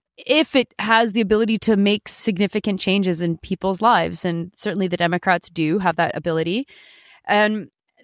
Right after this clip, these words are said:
the, the weird thing in Canada is that we don't really have those confrontations. Like, there, I can't really think of an acrimonious ascent of a candidate within the Liberal Party who hasn't been shut out f-, from the time of the nomination.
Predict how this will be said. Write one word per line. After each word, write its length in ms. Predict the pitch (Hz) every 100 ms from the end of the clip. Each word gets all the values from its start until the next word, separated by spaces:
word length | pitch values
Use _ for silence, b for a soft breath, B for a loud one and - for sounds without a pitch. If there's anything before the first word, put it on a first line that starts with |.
| 247 247
the, 220 | 277 285
the 180 | 233 277
weird 340 | 226 294 330
thing 160 | 302 277
in 140 | 220
Canada 500 | - 240 277 220 196
is 120 | 202
that 120 | 208 196
we 100 | 208
don't 300 | 247 196 202
really 300 | 220 214 214
have 380 | - 185 190
those 200 | 196 202
confrontations. 800 | - 185 175 180 190 185 160 175
Like, 120 | 190
there, 140 | 214 -
I 120 | 196 208
can't 240 | 269 254
really 200 | 220 233
think 320 | - 220 220
of 80 | 202
an 100 | 185 -
acrimonious 1000 | 180 185 - 190 180 180 185 175 170 - - _ _ _ _ _ _ _
ascent 580 | 202 - - 202 185 185 -
of 160 | 185 180
a 60 | 180
candidate 580 | - 208 208 196 175 -
within 400 | 185 185 - 190
the 100 | 185
Liberal 320 | 175 208 208
Party 460 | - 180 160 160 170
who 120 | 180
hasn't 280 | 180 190 180
been 120 | 175
shut 420 | 170 - - 190 175
out 260 | 175 165 - _
f-, 220 | _ _ _ -
from 200 | 196 180
the 80 | 160
time 280 | - 190
of 60 | 180
the 60 | 165
nomination. 760 | 156 156 156 180 - - -